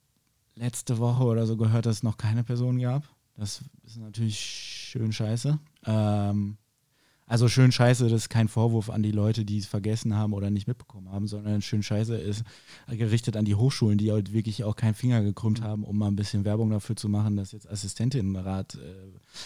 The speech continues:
Speaker 1: also die haben halt pflichtgemäß ihre Wahlbekanntmachung rausgeschickt, aber äh, irgendwie, dass die mal allgemein darüber informieren, was das jetzt ist und so, äh, ne? Ich hab ja nicht ohne Grund am Anfang erklärt, was diese Assistenten sind.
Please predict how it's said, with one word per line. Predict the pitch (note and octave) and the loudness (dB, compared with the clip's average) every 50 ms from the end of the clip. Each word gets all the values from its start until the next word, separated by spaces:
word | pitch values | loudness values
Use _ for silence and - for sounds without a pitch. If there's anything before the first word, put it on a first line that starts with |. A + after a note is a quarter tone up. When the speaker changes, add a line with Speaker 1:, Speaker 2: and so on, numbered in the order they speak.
| - - - | -8 -2 0
Speaker 1:
also | G#2+ G2+ A2 | 2 4 6
die | G#2+ | 6
haben | G#2+ A#2+ A#2+ A2 | 8 8 8 8
halt | A#2 A#2 - | 8 6 4
pflichtgemäß | - - B2 - - - A2 A2 A2+ - | 4 2 0 2 4 4 6 6 6 4
ihre | A#2 A2 A2 G2 | 2 2 0 2
Wahlbekanntmachung | G#2 G2+ G#2+ A2 B2 A2+ - B2 B2 G2+ A2+ A2+ A2 A2+ G#2+ | 2 2 2 2 2 0 0 0 0 0 0 0 0 0 0
rausgeschickt, | G2+ G#2 G#2+ A2+ A2+ - A#2 - - B2 A2+ - - | 0 0 -2 -2 -2 -4 -6 -6 -4 -6 -6 -6 -6
aber | F2 G2 G2+ G2+ G2 G2 G2 - - - - - - _ _ _ - | -4 -2 -2 0 0 0 -2 -4 -6 -14 -20 -20 -20 _ _ _ -4
äh, | G#2+ G#2+ A2 G#2+ | -2 0 0 0
irgendwie, | G2+ D#2 G#2 G#2+ G#2+ G#2+ G#2 - A2+ G#2 G#2 | 0 0 2 2 4 4 2 2 2 2 2
dass | G#2 G#2 - - | 2 2 0 0
die | - G#2 | 0 2
mal | G2+ G2 G2+ G2+ G2 G2+ G2+ F#2 | 2 2 2 2 2 0 0 -2
allgemein | - - A2 G#2 G#2 A2 G2+ G2+ G#2 G#2 G#2+ | -2 -2 -2 0 2 2 2 4 4 2 2
darüber | G#2+ G2+ G#2+ G2 G#2 F#2 | 2 0 0 -2 -2 0
informieren, | G#2 G2+ - - G2+ G2+ G#2 G#2+ G#2+ G#2 | -2 -2 -2 0 0 2 2 4 2 2
was | G#2 G2+ - | 0 -2 -2
das | - F#2+ - | -4 -6 -4
jetzt | G#2+ G2 - - | -4 -6 -6 -6
ist | - A2+ A#2 - | -6 -6 -6 -4
und | - G#2 G#2 | -2 -2 -2
so, | F#2+ G#2 G#2 G#2 G#2 G#2 G#2+ - | 0 0 0 0 0 0 -2 -4
äh, | - F#2+ F#2 G2 | -6 -8 -6 -2
ne? | G2+ G#2 A2 A2 A2 - | 0 0 2 0 0 -2
Ich | - A2 A#2+ | -2 -2 0
hab | A#2+ - | 0 2
ja | A#2 A2 | 2 4
nicht | G#2+ G#2+ G2+ B2 | 4 2 2 2
ohne | A2+ A2 G#2 | 2 2 2
Grund | G2 G#2+ A2+ G#2+ | 2 2 0 0
am | G2+ G#2 G2+ | 0 0 -2
Anfang | G2 G2 - G#2 | -2 -2 -2 -4
erklärt, | F#2+ F#2 G2 G2 - G2+ G2 - - | -2 -2 -4 -4 -2 -4 -4 -2 -4
was | G2+ - | -6 -6
diese | - - F2+ G2+ E2 | -6 -6 -6 -6 -6
Assistenten | E2 G2 - A2 - - G#2 G#2 G#2 - | -6 -6 -8 -8 -6 -4 -4 -4 -4 -6
sind. | G2+ F#2 G2 A#2 - | -10 -12 -14 -18 -20